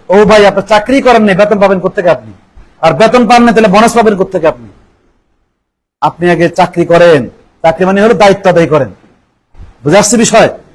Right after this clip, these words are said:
আজমতটাকে মাথায় রেখেন না, গুরুত্ব এবং দায়িত্ব রাখেন, আল্লাহ আপনাদেরকে আজমত প্রত্যেক ছাত্রের দিলের মধ্যে বসাইয়ে দিবে। হক আদায় করেন, জিম্মাদারি আদায় করেন।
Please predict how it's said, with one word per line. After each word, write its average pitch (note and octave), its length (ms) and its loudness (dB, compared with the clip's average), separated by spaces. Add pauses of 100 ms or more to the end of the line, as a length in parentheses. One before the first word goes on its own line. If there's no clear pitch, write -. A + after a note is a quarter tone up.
(300)
আজমতটাকে A3 680 0
মাথায় A#3+ 300 2
রেখেন G#3+ 240 2
না, F#3 300 0 (220)
গুরুত্ব B3 320 0
এবং C#4+ 220 4
দায়িত্ব B3 320 2
রাখেন, B3+ 380 2 (220)
আল্লাহ A#3+ 280 2
আপনাদেরকে A#3 340 -2
আজমত B3 440 2
প্রত্যেক B3 360 -4
ছাত্রের A#3 380 -4
দিলের A3 200 0
মধ্যে G#3+ 180 -2
বসাইয়ে G3 420 0
দিবে। A2 240 -10 (3000)
হক F3+ 180 -2
আদায় F#3 200 0
করেন, C3+ 260 -4 (760)
জিম্মাদারি G3 420 0
আদায় G3 200 2
করেন। F3 280 0